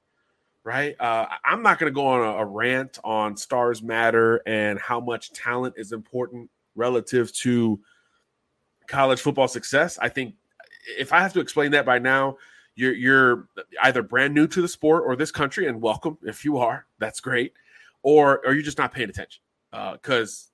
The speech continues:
the best teams in college football are typically among the most talented. It's not a one-to-one ratio of, hey, the most talented is gonna win every single year, but it's in the ballpark, right? Georgia was pretty talented last year. Bama the year, pr-,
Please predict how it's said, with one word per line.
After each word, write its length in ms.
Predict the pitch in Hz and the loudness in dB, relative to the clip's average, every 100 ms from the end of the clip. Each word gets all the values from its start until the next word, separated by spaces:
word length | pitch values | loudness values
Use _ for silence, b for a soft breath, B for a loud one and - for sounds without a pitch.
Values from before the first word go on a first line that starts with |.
| 80 | _
the 100 | 123 | -10
best 360 | 113 127 139 - | -2 0 -2 -8
teams 300 | 156 151 131 | -4 -4 -4
in 140 | 131 | -8
college 260 | 127 120 110 | -4 -4 -4
football 380 | - 117 113 107 | -8 -4 -4 -2
are 140 | 113 | -4
typically 640 | 113 - 254 226 - 127 127 123 | -4 -4 -2 -2 -2 -4 -4 -4
among 640 | 127 127 139 135 131 123 - b b - | -4 -2 0 0 -2 -6 -10 b b -6
the 100 | 127 | -2
most 300 | 127 120 - | 0 -2 -4
talented. 380 | 123 80 - 98 | -8 -8 -14 -16
It's 160 | 117 - | -14 -6
not 160 | 208 | -4
a 40 | 175 | -2
one-to-one 380 | 135 139 135 123 | -4 -4 -6 -4
ratio 420 | 120 123 127 110 | -6 -6 -6 -6
of, 80 | 101 | -4
hey, 160 | 117 | -8
the 80 | 107 | -6
most 280 | 120 131 - | -4 -4 -4
talented 460 | 120 120 113 113 - b b - | -4 -4 -6 -10 -10 b b -16
is 80 | |
gonna 160 | 117 120 | -12 -8
win 160 | 113 110 | -6 -6
every 200 | 107 110 | -6 -10
single 300 | 117 101 101 | -10 -12 -10
year, 220 | 110 104 | -6 -4
but 180 | 139 180 | -2 -2
it's 160 | 208 | -4
in 120 | 277 | -6
the 80 | 254 | -4
ballpark, 520 | 208 269 - 110 - - _ | 0 0 0 -4 -14 -20 _
right? 240 | 131 196 185 _ _ _ _ - | -8 -8 -8 _ _ _ _ -2
Georgia 280 | 190 226 208 | 2 2 0
was 80 | - | -4
pretty 180 | 226 | -6
talented 440 | 214 214 190 139 120 | -2 -2 -2 -6 -2
last 340 | 117 104 - | -2 -2 -8
year. 240 | 98 92 - _ _ _ _ _ | -12 -14 -18 _ _ _ _ _
Bama 320 | - 156 175 160 | -6 -4 -6 -6
the 80 | |
year, 160 | 160 165 | -4 -4
pr-, 120 | - | -6